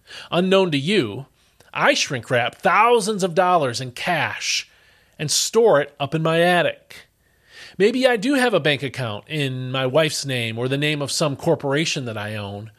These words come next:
but not in my own name. So personally, I don't have a bank account.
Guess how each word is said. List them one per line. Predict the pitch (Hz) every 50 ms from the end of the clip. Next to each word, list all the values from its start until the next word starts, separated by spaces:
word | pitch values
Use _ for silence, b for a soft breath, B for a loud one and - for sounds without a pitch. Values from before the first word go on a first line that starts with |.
| b b b b b -
but | 131 123
not | 127 147 156 170
in | 180 175
my | 170 170 180
own | 190 233 247 208
name. | 147 113 104 104 107 139 180 - _ _ _ _ _ _ _ _ _ _ _ _ _ _ _ _ _ B B B B B B B B B B B B B B
So | - - 202 -
personally, | - 254 330 302 - 220 185 160 156 160 - - -
I | 165 185 220
don't | 262 277 226
have | 226 294 311 302
a | 285
bank | 262 220 185 135
account. | 139 123 - 131 107 98 - - _ - -